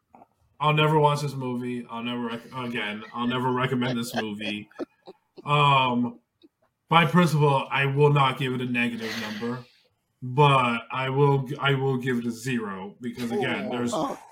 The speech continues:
Speaker 2: come
Speaker 1: no, because
Speaker 2: on.
Speaker 1: no, because I personally, again, I would never watch it again. I struggled to watch it the first time. I would never recommend it to anyone.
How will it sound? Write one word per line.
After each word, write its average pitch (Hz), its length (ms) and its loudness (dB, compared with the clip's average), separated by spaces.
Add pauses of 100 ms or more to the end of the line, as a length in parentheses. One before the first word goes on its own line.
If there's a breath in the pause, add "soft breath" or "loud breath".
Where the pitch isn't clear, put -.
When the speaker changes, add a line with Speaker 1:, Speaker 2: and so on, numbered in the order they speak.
Speaker 2:
come 175 160 6
Speaker 1:
no, 208 80 8
because 143 420 8
Speaker 2:
on. 143 580 -4
Speaker 1:
no, 180 360 6
because 156 420 0 (140)
I 180 380 10
personally, 160 720 2 (100)
again, 151 540 2
I 135 120 -6
would 135 120 -6
never 143 200 0
watch 147 280 4
it 143 40 -2
again. 135 460 -4 (580)
I 120 220 -2
struggled 147 500 4
to 151 80 2
watch 143 260 2
it - 20 -12
the 143 100 0
first 139 280 -4
time. 123 500 -8
I 127 80 -8
would 123 160 -6
never 123 200 -6
recommend 139 540 -4
it 151 120 -6
to 131 80 -6
anyone. 113 460 -8